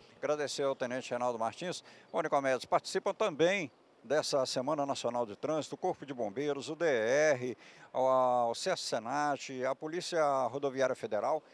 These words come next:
O objetivo é evitar acidentes. Agora, as autoridades estão fazendo a parte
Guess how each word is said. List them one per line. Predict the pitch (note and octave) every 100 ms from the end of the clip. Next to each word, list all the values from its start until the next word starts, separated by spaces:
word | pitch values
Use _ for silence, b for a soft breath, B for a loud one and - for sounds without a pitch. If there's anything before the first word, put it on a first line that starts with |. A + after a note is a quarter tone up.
| b
O | C4
objetivo | A#3+ F3 D#3 - G#3 E3+ -
é | G3
evitar | A3+ G3 - G#3 A#3
acidentes. | G#3 - D#3+ D#3 C#3 - G#2 - B B
Agora, | G#3 G#3+ E3+ b b b
as | A#3+ G#3+
autoridades | B3 A3+ G#3 A#3
estão | C4+
fazendo | B3+ A3 A3+
a | A3+
parte | - F#3 F#3+ - C4+